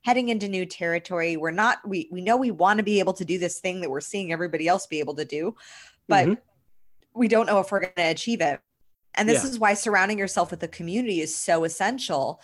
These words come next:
Speaker 1: of people that are walking and doing as you want to be doing,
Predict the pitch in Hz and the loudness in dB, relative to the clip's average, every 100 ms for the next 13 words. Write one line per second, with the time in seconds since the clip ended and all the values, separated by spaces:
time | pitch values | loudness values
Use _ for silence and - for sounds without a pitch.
0 | - - 185 - 226 220 202 175 165 151 | -20 -6 -6 -2 -2 0 0 2 2 0
1 | 151 196 254 190 156 - 165 147 185 233 | 2 2 2 -4 -6 -6 -8 -6 -4 -2
2 | 196 156 - 180 190 185 185 175 165 - | -2 -4 -2 2 2 0 -8 -6 -6 -6
3 | 151 160 147 147 - - | -8 -8 -6 -8 -8 -16